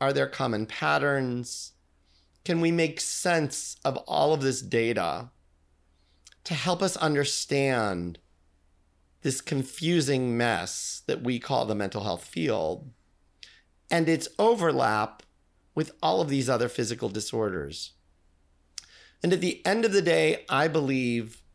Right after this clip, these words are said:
that we have more than enough evidence to be able to say, "Yes, we can make sense of it." Um, and some of the reason,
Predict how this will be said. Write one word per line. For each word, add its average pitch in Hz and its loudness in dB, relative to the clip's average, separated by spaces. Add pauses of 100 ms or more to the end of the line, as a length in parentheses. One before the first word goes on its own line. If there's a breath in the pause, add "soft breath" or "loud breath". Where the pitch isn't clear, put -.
(440)
that 143 2
we 135 2
have 120 2
more 139 2
than 147 0
enough 123 0
evidence 110 -2 (1000)
to 165 -4
be 170 2
able 170 2
to 156 0
say, 151 2
"Yes, 147 0
we 127 -2
can 165 -2
make 110 -4
sense - -8
of - -10
it." - -6 (1000 loud breath)
Um, 165 2 (480)
and 185 0
some 233 0
of 262 0
the 196 2
reason, 170 0